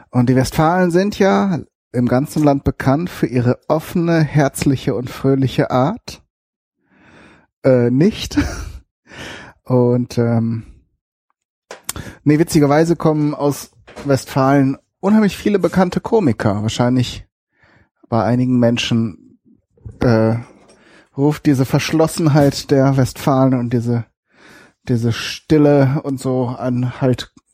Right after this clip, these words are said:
körperliche und mentale Gegenreaktion hervor.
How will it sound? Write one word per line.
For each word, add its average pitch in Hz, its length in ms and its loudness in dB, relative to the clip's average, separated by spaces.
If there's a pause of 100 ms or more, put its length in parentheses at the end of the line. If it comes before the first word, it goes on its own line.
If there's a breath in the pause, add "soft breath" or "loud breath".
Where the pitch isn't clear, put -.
(280)
körperliche 135 720 -2
und 113 360 -6
mentale 135 520 2
Gegenreaktion 127 880 -2
hervor. 135 460 -10